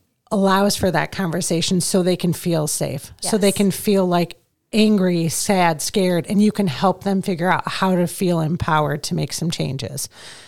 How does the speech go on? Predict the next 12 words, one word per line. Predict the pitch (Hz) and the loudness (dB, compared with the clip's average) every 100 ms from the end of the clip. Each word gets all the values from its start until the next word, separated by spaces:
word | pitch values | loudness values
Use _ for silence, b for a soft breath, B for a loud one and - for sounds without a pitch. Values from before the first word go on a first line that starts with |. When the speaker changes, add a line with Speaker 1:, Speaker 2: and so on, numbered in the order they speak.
| B - | B 2
Speaker 1:
that | 180 | 2
will | 170 170 | 4 0
hopefully | 131 190 185 180 170 | 0 -2 0 0 0
have | 170 | 0
a | 165 | -2
global | 160 156 - 170 | -2 -2 -4 -6
effect. | - 151 151 - | -2 -4 -2 -4
And | 190 | -2
that, | 185 185 - | 0 0 -2
I | 185 | -4
think, | - 190 180 | -2 -4 -2
without, | 190 175 156 - | -2 0 -2 -4